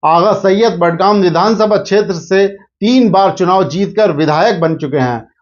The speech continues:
और मंत्री भी बने। आगा सैयद रोहिल्ला मेहंदी ने अलीगढ़ यूनिवर्सिटी से पॉलिटिकल साइंस में मास्टर डिग्री हासिल की है।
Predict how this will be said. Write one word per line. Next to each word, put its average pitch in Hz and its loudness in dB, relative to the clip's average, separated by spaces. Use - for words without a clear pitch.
और 160 0
मंत्री 180 2
भी 208 2
बने। 117 0
आगा 175 4
सैयद 208 2
रोहिल्ला 202 2
मेहंदी 196 2
ने 226 -2
अलीगढ़ 208 2
यूनिवर्सिटी 196 2
से 220 0
पॉलिटिकल 208 2
साइंस 196 -2
में 185 0
मास्टर 185 0
डिग्री 175 2
हासिल 135 0
की 127 -2
है। 104 -6